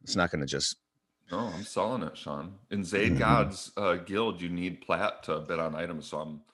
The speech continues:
Speaker 1: I know,
Speaker 2: every
Speaker 1: but I thought
Speaker 2: even
Speaker 1: about that too. You're
Speaker 2: Here's the
Speaker 1: gonna get
Speaker 2: thing.
Speaker 1: paid. You're gonna get paid
Speaker 2: No,
Speaker 1: at the
Speaker 2: here's
Speaker 1: end
Speaker 2: the
Speaker 1: of
Speaker 2: thing,
Speaker 1: every
Speaker 2: Sean.
Speaker 1: raid. Yes, you
Speaker 2: Yesterday,
Speaker 1: are.
Speaker 2: I got a couple Necro Quest items, Sean,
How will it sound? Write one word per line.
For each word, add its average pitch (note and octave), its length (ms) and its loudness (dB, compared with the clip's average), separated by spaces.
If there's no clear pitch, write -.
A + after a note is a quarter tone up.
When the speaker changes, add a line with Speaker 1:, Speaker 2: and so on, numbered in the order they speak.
Speaker 1:
I A2 120 -2
know, C#3 140 4
Speaker 2:
every F3 100 2
Speaker 1:
but A2+ 100 8
I A#2+ 60 10
thought D3+ 240 6
Speaker 2:
even C#3+ 60 8
Speaker 1:
about C#3 160 10
that C#3+ 200 10
too. D#3+ 280 6
You're G#2 80 2
Speaker 2:
Here's C3 220 8
the F3 60 8
Speaker 1:
gonna E3+ 100 6
get C#3 180 6
Speaker 2:
thing. F#2 60 -12
Speaker 1:
paid. C#3+ 360 8
You're C3 140 6
gonna D#3 200 2
get C3+ 220 6
paid B2+ 260 8
Speaker 2:
No, A#2 60 10
Speaker 1:
at F#2+ 80 -4
the - 60 0
Speaker 2:
here's G#2 100 -2
Speaker 1:
end A#2 100 6
Speaker 2:
the A#2+ 60 12
Speaker 1:
of G#2 60 8
Speaker 2:
thing, A2+ 40 10
Speaker 1:
every A#2 140 8
Speaker 2:
Sean. A2+ 80 6
Speaker 1:
raid. A#2 320 6
Yes, C3 280 4
you C#3 140 4
Speaker 2:
Yesterday, G#2 400 4
Speaker 1:
are. F#2 80 -8
Speaker 2:
I G2 60 -6
got G2 240 -6
a - 20 -12
couple G2 300 -12
Necro F2 480 -2
Quest E2+ 340 0
items, F#2 320 2
Sean, F#2+ 320 0